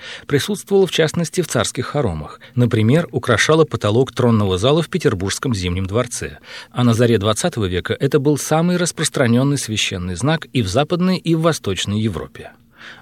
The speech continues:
Очень почитала его императрица Александра Федоровна, супруга Николая второго. По свидетельству Пьера Шильяра,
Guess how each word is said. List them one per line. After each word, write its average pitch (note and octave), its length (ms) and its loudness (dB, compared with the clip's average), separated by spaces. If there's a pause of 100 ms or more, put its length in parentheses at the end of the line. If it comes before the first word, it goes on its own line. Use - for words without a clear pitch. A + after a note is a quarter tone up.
(140)
Очень D#3+ 320 2
почитала C#3+ 560 2
его C3 240 4
императрица A#2+ 640 0
Александра A2+ 540 0
Федоровна, D#2 520 -2
супруга G#2+ 380 0
Николая F#2+ 380 0
второго. C#2+ 480 -6 (400)
По A2 80 -4
свидетельству A2+ 760 0
Пьера F#2+ 320 -2
Шильяра, A2 540 0